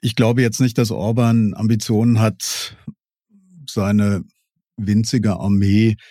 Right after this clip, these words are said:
in die Nachbarländer zu schicken. Das glaube ich nicht, aber die Idee, dass man zusammengehört und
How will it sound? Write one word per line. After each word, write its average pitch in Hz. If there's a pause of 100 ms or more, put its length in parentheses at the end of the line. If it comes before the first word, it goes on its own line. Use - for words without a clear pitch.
(280)
in 110
die 104
Nachbarländer 101
zu -
schicken. 90 (460)
Das 110
glaube 110
ich 113
nicht, 123
aber 95 (340)
die 104
Idee, 117 (1000)
dass 104
man 104
zusammengehört 95
und 90